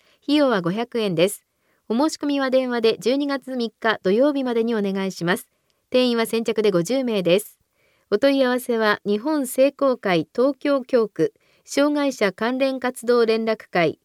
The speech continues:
鵜飼さんへどうぞ。電話は五三九五の九一二八番です。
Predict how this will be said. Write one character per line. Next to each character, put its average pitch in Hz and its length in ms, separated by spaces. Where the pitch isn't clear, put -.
鵜 262 80
飼 294 220
さ 254 160
ん 233 100
へ 247 80
ど 208 120
う 180 60
ぞ。 156 180
電 220 140
話 208 140
は 190 160
五 233 180
三 254 280
九 247 220
五 240 200
の 180 140
九 277 240
一 285 260
二 190 220
八 208 220
番 170 180
で 156 160
す。 - 160